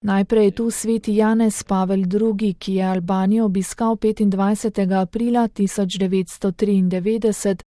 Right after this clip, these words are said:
kmalu po razpadu ateistične države. Takrat je posvetil štiri nove škofe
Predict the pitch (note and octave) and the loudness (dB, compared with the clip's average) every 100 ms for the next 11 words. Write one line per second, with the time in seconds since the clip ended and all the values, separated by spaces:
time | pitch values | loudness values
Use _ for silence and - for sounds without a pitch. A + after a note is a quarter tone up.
0 | _ - G3 F#3+ G#3 A#3 A3 G3+ G3 - | _ 0 2 4 2 2 2 2 0 0
1 | A3 A3 F#3+ F#3 F#3+ - G#3 F#3 - G3+ | 2 4 2 0 0 4 4 2 -2 -4
2 | - G3 F#3 F#3 G3+ G3 F#3 F#3 G3 _ | 0 2 2 2 2 2 2 0 -2 _
3 | _ _ - G#3 G3 F#3+ F3+ B3+ A3+ A3 | _ _ -8 -2 0 0 0 0 0 -2
4 | A#3 B3+ B3+ A#3+ A3 - C4 B3+ A#3+ G3+ | -2 -2 0 -2 -2 -2 0 2 2 2
5 | F#3+ G#3 - - G#3 F#3 G3 F#3 | 2 0 -2 0 0 0 -2 -4